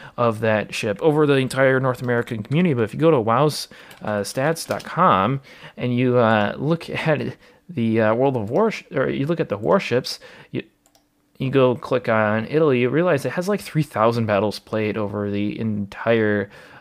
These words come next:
um, the, the, the entire server.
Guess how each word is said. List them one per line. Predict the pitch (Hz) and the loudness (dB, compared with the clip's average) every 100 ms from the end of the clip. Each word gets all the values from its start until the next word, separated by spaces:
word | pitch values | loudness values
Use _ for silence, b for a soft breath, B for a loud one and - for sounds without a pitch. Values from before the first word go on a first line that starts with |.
| B | B
um, | 104 98 98 95 95 - _ _ _ _ _ _ _ _ - - | 2 2 2 0 -2 -6 _ _ _ _ _ _ _ _ -20 -6
the, | 123 104 | -4 0
the, | 117 | 0
the | 120 | 0
entire | 120 104 117 | 0 0 0
server. | 98 - 120 101 98 | 0 0 0 0 -6